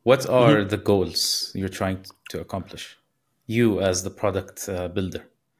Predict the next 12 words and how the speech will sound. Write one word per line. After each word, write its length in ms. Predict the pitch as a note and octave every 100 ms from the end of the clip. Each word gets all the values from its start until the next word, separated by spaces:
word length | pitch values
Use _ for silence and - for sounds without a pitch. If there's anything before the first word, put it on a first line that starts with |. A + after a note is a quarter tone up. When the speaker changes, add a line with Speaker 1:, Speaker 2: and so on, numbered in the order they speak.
| _ _ _ _ _
Speaker 1:
as 240 | F#2+ F#2
the 60 | F2+
Speaker 2:
Okay. 280 | - B2+ F2
Speaker 1:
man 760 | F2+ F#2 G2 G2+ G2+ G#2 G#2 _ _ _
on 100 | G#2
the 60 | F2+
steering 380 | - G2 F2 E2
wheel, 220 | E2 E2 - _ _ _ _ -
Speaker 2:
Mm-hmm. 320 | A#2+ C#3 C#3+
Speaker 1:
at 120 | G2 -
the 60 |
helm. 280 | G2 F2+ E2